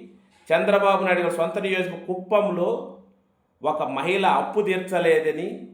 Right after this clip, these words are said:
అది కూడా తాను చేసిన అప్పు కాదు, తన భర్త చేసిన అప్పు తీర్చలేదని చెట్టు కట్టేసి కొట్టిందే,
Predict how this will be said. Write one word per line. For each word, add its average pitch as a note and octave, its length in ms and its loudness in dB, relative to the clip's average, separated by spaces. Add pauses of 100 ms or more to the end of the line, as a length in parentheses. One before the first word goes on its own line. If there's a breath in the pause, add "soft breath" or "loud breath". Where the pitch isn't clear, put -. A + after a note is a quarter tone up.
(200)
అది D#3+ 220 0
కూడా G3+ 180 2 (120)
తాను F#3 200 2
చేసిన G#3+ 240 2
అప్పు G#3 200 -2
కాదు, G#3 200 2 (600 soft breath)
తన C3+ 140 -2 (120)
భర్త D3+ 240 2 (140)
చేసిన G3+ 280 0
అప్పు G3 160 -4
తీర్చలేదని E3+ 800 0 (240)
చెట్టు F3 340 -4 (120)
కట్టేసి F3 460 0
కొట్టిందే, D3+ 440 -6